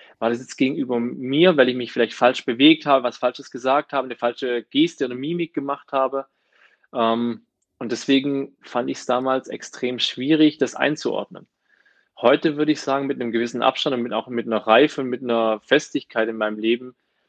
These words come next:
dass es keine homophoben Äußerungen waren.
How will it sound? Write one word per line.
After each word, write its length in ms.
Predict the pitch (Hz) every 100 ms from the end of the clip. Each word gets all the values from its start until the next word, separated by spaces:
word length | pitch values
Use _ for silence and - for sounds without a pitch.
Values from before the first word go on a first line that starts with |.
| _
dass 120 | 120
es 160 | 113 113
keine 320 | 120 123 127
homophoben 580 | 123 131 120 - 156 147
Äußerungen 580 | 101 113 107 98 104 98
waren. 300 | 98 98 95